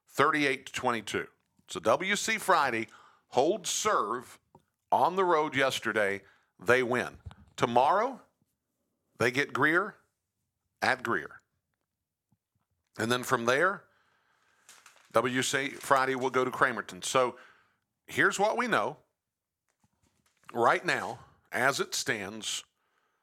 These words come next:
let's see, pull up the record. W C Friday was four and three going into that contest yesterday. They won, so they're five and three now,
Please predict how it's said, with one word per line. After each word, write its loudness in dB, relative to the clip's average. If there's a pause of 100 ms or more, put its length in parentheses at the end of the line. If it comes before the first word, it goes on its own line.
(540)
let's -2
see, -6
pull 0
up -2
the -4
record. -2
W -4
C -6
Friday 0
was -6
four 0
and -6
three -2
going -4
into -2
that -2
contest -2
yesterday. -4
They -6
won, -2
so -4
they're -2
five 0
and 0
three 0
now, -2